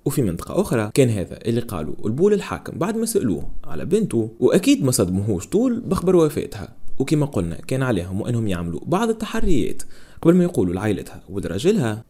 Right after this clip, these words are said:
تحريات تواصلوا في المركز، هزوه للمركز باش يزيدوا يبحثوا معاه،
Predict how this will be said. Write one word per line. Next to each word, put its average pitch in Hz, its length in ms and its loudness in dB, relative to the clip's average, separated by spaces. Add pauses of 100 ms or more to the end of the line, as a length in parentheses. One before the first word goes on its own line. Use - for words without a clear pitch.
تحريات 135 600 0
تواصلوا 139 460 0
في 139 60 -8
المركز، - 520 -6
هزوه 104 360 -2
للمركز 120 420 -2
باش - 200 -8
يزيدوا 104 400 -2
يبحثوا 220 400 -2
معاه، 90 300 -4